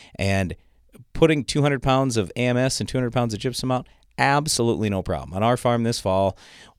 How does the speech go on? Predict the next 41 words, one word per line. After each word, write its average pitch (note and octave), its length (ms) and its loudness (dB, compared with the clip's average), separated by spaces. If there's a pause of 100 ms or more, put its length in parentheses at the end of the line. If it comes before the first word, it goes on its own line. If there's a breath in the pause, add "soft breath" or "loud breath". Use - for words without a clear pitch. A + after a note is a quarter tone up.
I - 60 -4
think A#2 200 -2
we G#2+ 60 -4
put, G2 360 0
I - 220 -12
don't G2+ 80 -6
remember G2 180 -2
if E2+ 100 -10
it F#2 80 -2
was, - 360 -4
I C3 80 -4
think G3+ 160 -2
it D#3+ 80 2
was C3 180 2
two G#2+ 160 -4
hundred F2 240 -4
pounds F#2 300 -4
of D2+ 100 -8
A C#2 40 -10
M F#2 200 -4
S F2 220 -4
on E2 100 -6
everything, F2 480 -4
just F2+ 160 -6
'cause F2+ 140 -6
we F2+ 80 -4
figured, F2 280 -6
well, F2 200 -2
the E2 80 -8
crop F#2 280 -4 (120)
pretty F#2 160 -4
much E2+ 220 -6
needs F2 280 -8
all F#2+ 240 0
that F2 220 -4
sulfur F2+ 400 -2
for E2 180 -8
our E2 80 -6
big D#2 220 -12
yields. F2 380 -4 (920 loud breath)
And F#2+ 280 0